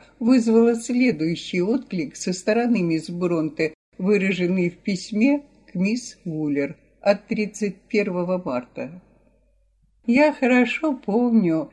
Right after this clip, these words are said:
как желала, чтобы судьба дала мне возможность пожить в беспокойную эпоху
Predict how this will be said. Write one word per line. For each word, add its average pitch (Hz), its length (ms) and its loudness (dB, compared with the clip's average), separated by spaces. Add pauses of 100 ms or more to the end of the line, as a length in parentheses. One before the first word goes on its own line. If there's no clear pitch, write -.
(100)
как 262 280 4
желала, 240 640 4
чтобы 220 400 2
судьба 233 680 0 (160)
дала 202 400 2
мне 233 220 2
возможность 202 1040 -4
пожить 214 540 4
в 175 120 -4
беспокойную 180 1160 0
эпоху 165 720 -4